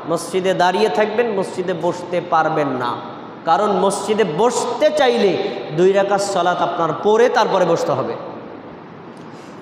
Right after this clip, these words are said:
এই দুই রাকাত সালাতের গুরুত্ব সম্পর্কে আরও কয়েকটা হাদিস আপনাকে শোনাই। রাসূল সাল্লাল্লাহু আলাইহি ওয়াসাল্লামের সাহাবী আনাস রাদিয়াল্লাহু আনহুকে প্রশ্ন করা হয়েছিল, "মাগরিবের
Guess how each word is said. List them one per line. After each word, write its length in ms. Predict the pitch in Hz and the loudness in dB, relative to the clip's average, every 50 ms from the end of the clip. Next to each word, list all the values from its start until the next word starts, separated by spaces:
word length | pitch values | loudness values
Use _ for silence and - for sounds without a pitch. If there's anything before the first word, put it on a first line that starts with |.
| - - - | -8 -2 2
এই 220 | 214 240 254 254 | 2 2 2 2
দুই 220 | 208 185 240 240 | 2 4 4 4
রাকাত 260 | 214 247 240 247 233 - | 4 4 2 2 0 0
সালাতের 480 | - - 233 226 233 226 226 226 214 | 0 0 2 2 2 4 4 2 2
গুরুত্ব 320 | 190 208 233 233 - 240 220 | 4 4 2 4 2 0 0
সম্পর্কে 440 | - 226 214 220 220 220 214 226 | 0 0 0 0 0 0 2 2
আরও 160 | 196 202 208 196 | 4 4 4 4
কয়েকটা 280 | 208 196 196 - 190 | 2 2 0 0 -2
হাদিস 320 | 127 131 175 185 190 - - | -2 0 0 -2 0 -2 -4
আপনাকে 320 | 151 - 175 180 - 190 | -4 -2 -4 -4 -4 -6
শোনাই। 320 | - - - 185 170 123 107 - - - - - - - - - - - - - - - - - - - - - - - - - - - - - - - - - - - - - - - - | -4 -2 -2 -2 -2 -2 -4 -6 -10 -12 -14 -14 -16 -16 -16 -16 -16 -16 -16 -16 -18 -18 -18 -18 -18 -18 -18 -18 -18 -18 -18 -18 -18 -18 -18 -18 -18 -18 -18 -18 -18 -16 -16 -16 -10 -4 -2
রাসূল 300 | 165 190 185 - 240 247 | -2 -2 0 0 0 2
সাল্লাল্লাহু 480 | 247 247 240 233 233 240 240 247 240 | 2 2 2 4 2 2 4 4 4
আলাইহি 100 | 233 233 | 4 4
ওয়াসাল্লামের 360 | 233 233 - 226 233 226 226 208 | 2 2 2 0 0 2 0 0
সাহাবী 360 | - 226 214 226 220 233 233 | 2 2 2 2 4 2 2
আনাস 320 | 202 214 226 226 - 208 | 2 2 0 0 0 -2
রাদিয়াল্লাহু 500 | 214 208 226 233 226 226 240 233 226 233 | -2 2 2 2 4 4 4 4 4 4
আনহুকে 600 | 233 233 226 226 220 208 220 220 226 214 220 226 | 4 2 2 2 2 2 2 2 2 2 2 2
প্রশ্ন 280 | - - 214 - - 226 | 0 0 0 2 2 2
করা 200 | 202 226 220 202 | 4 4 4 4
হয়েছিল, 320 | 196 190 180 - 175 165 131 113 - - - - - - - - - - - - - - - | 4 4 4 2 2 0 0 -2 -4 -6 -10 -10 -12 -12 -14 -14 -14 -16 -16 -16 -12 -6 -2
"মাগরিবের 800 | 139 151 160 170 180 180 170 165 190 208 233 208 202 240 240 | 0 2 2 2 2 0 0 0 2 2 2 4 4 4 4